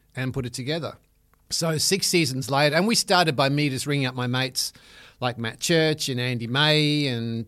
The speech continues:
Tim Sharp and all the guys that I knew from the speaking circuit and saying, "Look, do me a favour, come on." It was pretty rough and ordinary. Uh, but then over the years, we got better and better talent. The craft of, of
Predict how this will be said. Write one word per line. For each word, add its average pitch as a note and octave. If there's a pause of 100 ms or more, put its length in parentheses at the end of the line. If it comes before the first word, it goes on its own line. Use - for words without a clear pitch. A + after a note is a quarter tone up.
(120)
Tim B2+
Sharp C3+
and C#3
all D3
the C#3
guys B2+
that B2+
I A#2+
knew B2+
from A#2+
the A2+
speaking F3+
circuit B2
and B2+
saying, B2+
"Look, B2+
do C#3+
me E3+
a A#2+
favour, B2+
come C#3
on." B2+ (540)
It D3
was C3
pretty B2+
rough A2+
and A2+ (160)
ordinary. B2 (480)
Uh, C#3+
but C#3+
then E3+
over E3
the D#3
years, G3
we D3+
got C3
better C#3
and C3
better A#2+
talent. B2 (640)
The A#2+
craft C3+
of, A2+
of A#2